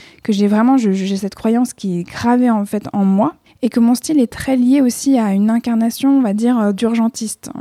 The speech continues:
Je suis un peu une hypno-urgentiste, une hypno-, une hypno-pompier.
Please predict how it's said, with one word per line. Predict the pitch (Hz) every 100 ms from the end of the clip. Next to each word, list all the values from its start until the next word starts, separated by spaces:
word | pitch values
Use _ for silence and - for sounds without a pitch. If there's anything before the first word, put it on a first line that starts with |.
| -
Je | 202
suis | 214
un | 202
peu | 294
une | 277 214 208 -
hypno-urgentiste, | 226 - 240 247 233 214 - 220 214 202 269 269
une | 214 208
hypno-, | 214 220 240 240 -
une | 226 208
hypno-pompier. | 214 247 254 - 226 - 208